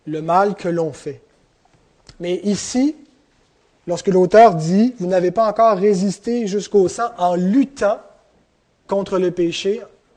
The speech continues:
le mot lutter, euh, an-, an-, antagonizo, en, en, il y a un antagonisme, il y a une lutte, il y a un combat. Le mot péché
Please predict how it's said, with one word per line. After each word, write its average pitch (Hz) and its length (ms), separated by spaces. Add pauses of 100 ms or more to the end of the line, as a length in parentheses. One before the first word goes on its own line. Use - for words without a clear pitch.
(420)
le 160 100
mot 185 300
lutter, 175 680
euh, 156 220 (340)
an-, 175 400
an-, 175 140
antagonizo, 185 920 (600)
en, 160 120 (160)
en, 147 260 (200)
il 160 60
y 156 60
a 160 40
un 165 140
antagonisme, 196 720
il 180 40
y - 20
a 175 40
une 170 160
lutte, 208 220
il 190 60
y - 20
a 170 60
un 165 40
combat. 180 560 (1000)
Le 165 180
mot 220 220
péché 247 600